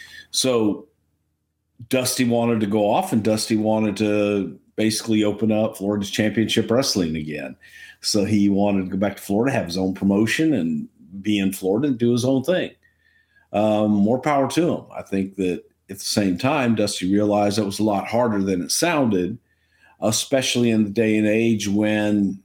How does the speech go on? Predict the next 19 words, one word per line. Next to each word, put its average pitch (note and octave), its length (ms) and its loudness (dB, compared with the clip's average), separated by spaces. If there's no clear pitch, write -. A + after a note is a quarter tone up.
the A2+ 220 0
national A2+ 480 0
companies G#2+ 640 0
were G2+ 600 0
the G#2+ 80 -2
stronghold G2 800 0
in F#2+ 140 2
the F#2+ 80 0
major F#2 280 0
markets, - 680 -2
uh, F2 220 0
the, C#2+ 200 -6
the G#2 60 -6
South B2+ 420 0
and A2+ 140 0
Florida B2+ 280 0
included B2+ 460 0
in E2 140 0
that. D2 320 -8